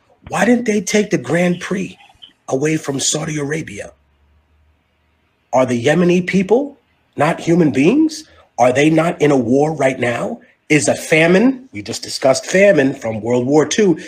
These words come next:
is a famine not being veered towards the Yemeni people? I think that the problem is that Russia sees this as, after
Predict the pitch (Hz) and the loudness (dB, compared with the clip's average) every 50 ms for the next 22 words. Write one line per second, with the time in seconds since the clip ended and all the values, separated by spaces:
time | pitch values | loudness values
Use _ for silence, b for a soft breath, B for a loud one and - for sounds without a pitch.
0 | B B - 151 143 143 131 - - - 156 151 165 175 190 196 220 240 277 - | B B -4 -2 0 0 -2 -2 -2 0 2 2 4 4 4 2 2 0 -4 -6
1 | - _ _ - 151 160 156 - - 160 165 160 151 147 127 110 - 147 156 165 | -10 _ _ 0 2 2 2 -2 0 4 4 4 4 4 0 -2 -2 0 4 4
2 | 180 196 220 - - - _ _ _ _ _ _ _ - - 160 165 170 180 180 | 6 4 4 0 -4 -14 _ _ _ _ _ _ _ 0 2 4 6 6 4 4
3 | 175 - - - - _ _ _ _ _ _ _ 135 139 135 151 160 170 160 165 | 0 -6 -10 -12 -16 _ _ _ _ _ _ _ -2 0 2 2 4 4 6 4
4 | 165 - - - 175 190 - 143 170 180 - - - - _ - - _ _ _ | 4 4 2 0 0 2 2 -2 -2 -4 -6 -12 -20 -20 _ -20 -20 _ _ _
5 | _ _ _ _ _ _ _ _ _ _ _ _ _ _ _ _ _ _ _ _ | _ _ _ _ _ _ _ _ _ _ _ _ _ _ _ _ _ _ _ _
6 | _ _ _ _ _ _ _ _ _ _ - 156 156 - 202 214 180 - - - | _ _ _ _ _ _ _ _ _ _ -2 -2 2 2 0 0 2 2 0 0
7 | 285 - 135 110 - - 180 180 180 160 151 147 127 127 127 - - 127 131 117 | 0 0 -6 -6 0 2 4 4 4 4 2 0 0 0 -2 -4 -4 -4 -4 -2
8 | 113 131 117 110 117 143 165 165 - - 160 143 - - 156 147 139 123 104 120 | 0 -2 -2 0 2 0 0 2 2 0 0 0 0 -2 -2 -2 -2 -2 -2 -2
9 | 131 123 - - - - 120 117 113 107 104 - - - 131 143 147 - - 143 | -2 -2 -2 -4 -6 -6 -6 -6 -4 -6 -8 -10 -2 0 2 2 2 2 0 0
10 | 135 131 | 0 0